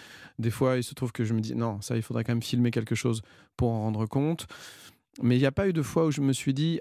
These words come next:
Ah, je suis meilleur là que là. » Moi, je trouve que le meilleur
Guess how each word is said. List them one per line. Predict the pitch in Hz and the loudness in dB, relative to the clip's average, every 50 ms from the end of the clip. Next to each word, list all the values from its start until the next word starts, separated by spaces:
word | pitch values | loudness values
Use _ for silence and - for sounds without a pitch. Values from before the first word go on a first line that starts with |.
| - | -4
Ah, | - 143 156 160 156 147 | -2 -2 0 0 0 -2
je | - | -2
suis | - - 143 | -4 -2 -2
meilleur | 131 131 135 143 147 147 147 131 131 | 0 2 2 2 2 0 0 0 0
là | 135 139 139 131 | 0 0 -2 -2
que | - - 131 | 0 0 0
là. » | 135 156 165 147 - - - - - - _ - | 2 2 0 -2 -6 -12 -20 -20 -20 -14 _ 2
Moi, | 135 160 | 2 2
je | 170 - | 2 2
trouve | 170 151 - | -4 -6 0
que | - 143 | 2 2
le | 131 | 4
meilleur | 127 139 143 143 143 135 131 | 4 4 4 4 4 2 0